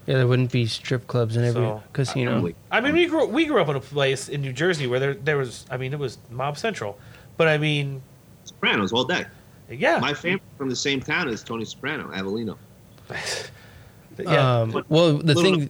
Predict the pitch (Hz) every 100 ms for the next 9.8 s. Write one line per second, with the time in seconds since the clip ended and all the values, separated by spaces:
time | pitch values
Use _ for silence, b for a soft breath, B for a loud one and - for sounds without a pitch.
0 | - 185 170 135 127 127 160 143 120 135
1 | 131 135 123 131 123 120 110 - 123 113
2 | - 123 123 120 113 - - - b b
3 | b - - 123 117 117 120 143 139 123
4 | 110 - - - - 175 175 151 139 156
5 | 131 180 160 156 208 190 180 175 170 139
6 | 123 143 135 120 127 117 127 120 - 123
7 | 151 151 147 151 160 151 143 135 123 127
8 | 120 - - - - - - 139 135 139
9 | 131 120 135 131 131 123 117